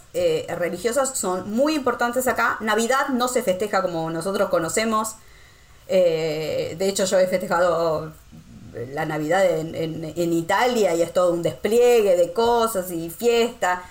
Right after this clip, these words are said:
y todo. Y acá no, no hay un ruido, no vuela una mosca, es un, una reunión familiar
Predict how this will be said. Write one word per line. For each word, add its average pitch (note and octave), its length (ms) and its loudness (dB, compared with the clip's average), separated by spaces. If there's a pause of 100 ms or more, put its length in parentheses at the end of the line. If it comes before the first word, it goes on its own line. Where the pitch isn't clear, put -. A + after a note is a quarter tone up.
(220)
y D#3+ 100 -10
todo. B3+ 260 0
Y F3+ 80 0
acá F#3 420 0
no, F#3 220 -2 (140)
no E3+ 120 -4
hay F3 140 2
un E3+ 100 0
ruido, F#3+ 380 2
no F3 160 0
vuela F3+ 200 0
una D#3 40 -4
mosca, A#3 440 -2
es D#3+ 160 -6
un, D#3+ 340 -6
una F3+ 200 -6
reunión F#3+ 400 -2
familiar F#3 540 0